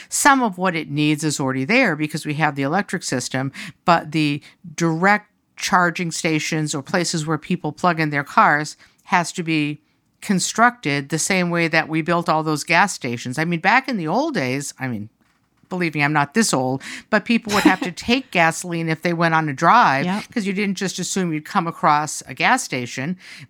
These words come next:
Speaker 1: but then that was all built. So people don't worry when they go out in their ca-, their gasoline car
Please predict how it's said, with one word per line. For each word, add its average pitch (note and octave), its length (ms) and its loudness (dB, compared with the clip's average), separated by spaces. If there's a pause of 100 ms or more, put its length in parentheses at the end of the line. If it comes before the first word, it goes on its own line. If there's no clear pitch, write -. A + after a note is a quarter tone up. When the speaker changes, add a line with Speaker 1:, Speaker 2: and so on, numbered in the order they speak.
Speaker 1:
but E3+ 300 -2
then F3+ 280 2
that D#3+ 200 4
was D#3+ 180 -2
all C#3+ 380 2 (840)
built. B3 340 0
So D3 200 0
people G3 340 -4
don't F3 300 0 (400)
worry G#3 460 4
when E3 220 2
they D#3+ 100 4
go D#3+ 240 4
out D#3 160 6
in D3+ 140 -2
their C#3+ 140 -2
ca-, - 220 -16
their D3 200 -4
gasoline D#3 680 -2
car C3+ 560 2